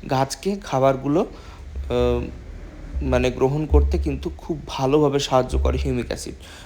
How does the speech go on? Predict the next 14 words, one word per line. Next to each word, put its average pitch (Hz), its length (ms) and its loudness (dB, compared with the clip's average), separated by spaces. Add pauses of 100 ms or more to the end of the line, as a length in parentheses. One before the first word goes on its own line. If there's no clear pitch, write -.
(120)
তো - 120 -8
মাটি 131 280 0
ভরাট 139 320 2
করার 139 180 0
পরে 139 180 0
দেখতে 131 280 -6
পাচ্ছ 135 260 -2
বন্ধুরা, 147 420 4
এরকম 143 440 2
লুক 135 240 2
এসেছে। 143 300 -6 (720)
খুব 151 220 -6
সুন্দরভাবে 147 720 2
একদম 147 300 2